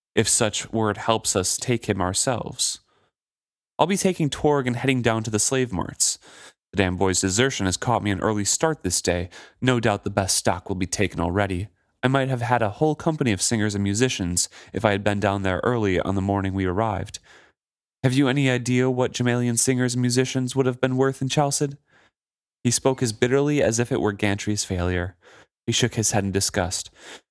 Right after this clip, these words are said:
"You stay here and see to the modifications in the hold. That needs to be completed as swiftly as possible." And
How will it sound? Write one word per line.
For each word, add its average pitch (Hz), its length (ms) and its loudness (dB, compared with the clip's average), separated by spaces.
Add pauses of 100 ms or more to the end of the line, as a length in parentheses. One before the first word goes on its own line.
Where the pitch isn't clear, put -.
(320)
"You 139 100 2
stay 147 220 2
here 131 180 2
and 120 100 0
see - 120 2
to 117 80 2
the 104 80 2
modifications 98 720 -2
in 95 60 -2
the 92 80 2
hold. 90 460 0
That 104 120 2
needs 107 180 -2
to - 40 -6
be 110 80 0
completed 123 760 -2
as 101 180 -2
swiftly 156 440 0
as 143 140 -2
possible." - 580 -4 (1080)
And 92 520 -4